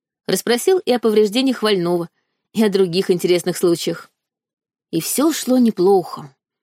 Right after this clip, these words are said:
пока Яроплёт не поднялся со своего места, и его не встретили восторженными подбадриваниями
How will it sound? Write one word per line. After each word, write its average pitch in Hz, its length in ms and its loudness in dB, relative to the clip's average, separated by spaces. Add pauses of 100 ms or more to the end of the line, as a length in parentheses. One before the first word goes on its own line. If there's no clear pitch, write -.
(120)
пока - 300 -2
Яроплёт 185 540 2
не 175 120 0
поднялся 175 500 -2
со - 120 -10
своего 175 360 0
места, 202 460 -2 (640)
и 190 80 2
его 196 320 2
не 208 140 4
встретили 240 560 -2 (220)
восторженными 220 680 0
подбадриваниями 175 1000 -2